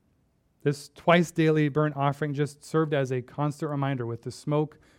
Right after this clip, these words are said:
going up of how far short Israel was falling from a holy God. So we read, though, in verse eight that it wasn't for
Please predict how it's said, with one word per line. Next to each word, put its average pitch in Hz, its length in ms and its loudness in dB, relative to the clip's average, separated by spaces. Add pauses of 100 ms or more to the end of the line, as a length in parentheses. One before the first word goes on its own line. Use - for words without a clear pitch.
(160)
going 143 380 0
up 127 280 -4 (520)
of 120 120 -6
how 139 420 0
far 135 680 0
short 120 500 -4
Israel 127 520 -4 (880)
was 127 220 0
falling 127 560 -2 (480)
from 127 440 0 (200)
a - 40 -12
holy 123 280 -6
God. 113 320 -6 (1400)
So 160 240 8
we 165 240 2
read, 196 220 4
though, 147 160 4
in 143 80 -2
verse 151 260 2
eight 196 200 0
that 143 120 -2
it 143 100 -2
wasn't 165 480 2
for 147 680 4